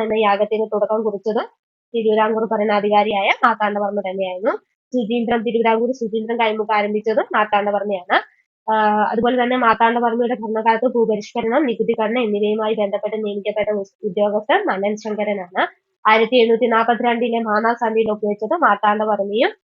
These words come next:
ആയ-, അതുപോലെ തന്നെ കായംകുളം രാജാവുമായിരുന്നു. ആയിരത്തി എഴുന്നൂറ്റി നാപ്പത്തിരണ്ടില് ലാണ്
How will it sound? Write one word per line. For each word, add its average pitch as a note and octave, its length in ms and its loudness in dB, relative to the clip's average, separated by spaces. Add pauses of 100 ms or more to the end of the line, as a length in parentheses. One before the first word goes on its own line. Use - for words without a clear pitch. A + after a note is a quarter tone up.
(140)
ആയ-, A3+ 340 4
അതുപോലെ A3 360 0
തന്നെ A3 160 2
കായംകുളം A3 680 4
രാജാവുമായിരുന്നു. G#3 840 0
ആയിരത്തി G#3+ 260 0
എഴുന്നൂറ്റി G#3 340 0
നാപ്പത്തിരണ്ടില് G#3+ 760 2 (320)
ലാണ് G#3+ 220 2